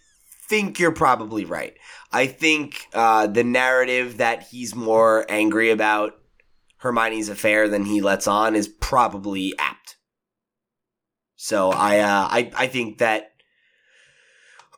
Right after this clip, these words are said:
well, I'm not, I'm not sure that I agree on all the specifics. I think that you're,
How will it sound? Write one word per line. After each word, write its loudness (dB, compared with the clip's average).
well, 2
I'm 2
not, 4
I'm 2
not 4
sure 2
that 6
I 4
agree 2
on 2
all 6
the 0
specifics. 0
I 0
think -2
that -2
you're, 0